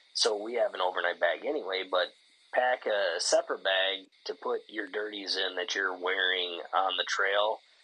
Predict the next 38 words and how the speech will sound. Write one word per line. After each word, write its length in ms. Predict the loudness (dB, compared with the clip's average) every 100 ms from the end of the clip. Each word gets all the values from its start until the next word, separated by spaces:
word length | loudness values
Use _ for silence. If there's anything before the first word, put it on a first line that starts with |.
| _ _
and 180 | -8 -6
get 180 | -4 -2
into 240 | -2 0
some 240 | 2 2 0
clean, 340 | -6 -4 -4
dry 260 | 0 2 2
clothes 480 | 0 -2 0 0 0
for 200 | 0 -2
the 80 | -4
truck 340 | 0 0 0
ride 240 | 2 2 2 0
home, 440 | 0 0 0 -4 -10 _ _ _ _ -6
uh, 380 | 2 4 4 2
just 340 | 0 2 2 2
to 380 | 2 4 2 -2 -8 _ _ _ _ _ _ -12
feel 220 | -4 -4
a 80 | 0
little 160 | -2 -2
bit 200 | -4 -4
kinda 220 | -4 -2
comfortable. 400 | 0 -2 -2 -6
You're 140 | -4 -2
still 140 | 0 0
gonna 160 | -2
stink, 380 | -6 -4 -4 -4
you're 80 | -2
still 260 | -2 0 -2
gonna 160 | -4
be 40 | 0
dirty 260 | 0 0
'cause 180 | -4 -4
you 60 | 0
haven't 160 | 0 2
showered 440 | 4 4 2 0
or 60 | -2
anything 240 | -2 -4
like 180 | -4 0
that, 280 | 2 2 2